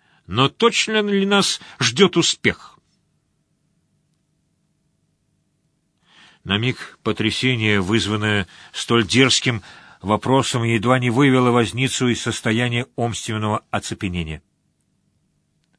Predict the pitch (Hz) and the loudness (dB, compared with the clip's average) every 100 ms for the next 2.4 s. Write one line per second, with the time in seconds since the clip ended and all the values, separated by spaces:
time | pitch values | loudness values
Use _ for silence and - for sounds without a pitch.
0 | _ _ _ _ _ _ - 85 117 131 | _ _ _ _ _ _ -8 -4 -2 -2
1 | - 165 208 185 190 190 190 - 185 196 | 0 0 0 0 0 0 -2 -2 -4 0
2 | 151 87 - - | 0 -2 -4 -16